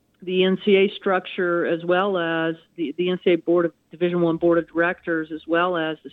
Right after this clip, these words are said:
C F P, you know, includes zero i-,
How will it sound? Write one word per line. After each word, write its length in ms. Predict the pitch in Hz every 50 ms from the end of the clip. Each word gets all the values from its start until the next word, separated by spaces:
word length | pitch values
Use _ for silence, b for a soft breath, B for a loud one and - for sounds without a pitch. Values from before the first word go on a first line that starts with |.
| - -
C 140 | 165 160
F 80 | 151 - -
P, 420 | - - 170 156 156 156 147 147 - _ _
you 100 | 175 170
know, 160 | 165 156 156
includes 420 | 156 156 - - 175 170 160 160 - _
zero 560 | 160 180 202 196 196 170 156 151 147 143 147 _ _ _ _ _ _ _ _ _ _ _
i-, 40 | -